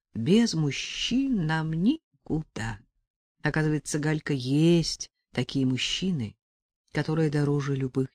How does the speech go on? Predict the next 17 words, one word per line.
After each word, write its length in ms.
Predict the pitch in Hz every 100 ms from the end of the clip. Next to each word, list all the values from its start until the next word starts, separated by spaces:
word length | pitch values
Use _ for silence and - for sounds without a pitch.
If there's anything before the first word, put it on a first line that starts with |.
| -
денег. 480 | 107 110 113 98 _ - _ _ _ _ _ _ _ _ -
Я 80 | 143
прижалась 580 | - 170 277 277 - -
к 100 | 131
Олегу, 440 | 120 110 - - _ _ _ _ _ _ _ _ _ -
и 100 | 139
мы 120 | 127
пошли 340 | 123 - 202
с 140 | - -
кладбища. 720 | - 107 104 - - - - -
Толик 340 | 196 196 -
сел 300 | - 156 147
за 160 | 135 135
руль 160 | 135
Карининой 480 | - 131 123 123 120
машины. 600 | 117 120 - 220 202 190 - - - - -
Заглянув 840 | 147 190 180 190 202 220 214 -